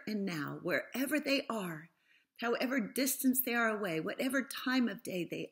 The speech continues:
are in, Lord, that they would be touched by your Spirit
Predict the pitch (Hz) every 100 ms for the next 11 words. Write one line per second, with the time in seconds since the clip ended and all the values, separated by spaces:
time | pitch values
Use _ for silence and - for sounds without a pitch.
0 | 196 165 - 170 151 147 - - - -
1 | _ 180 196 185 180 175 180 175 175 175
2 | - 190 190 - - 175 175 165 185 214
3 | 214 214 - 185 165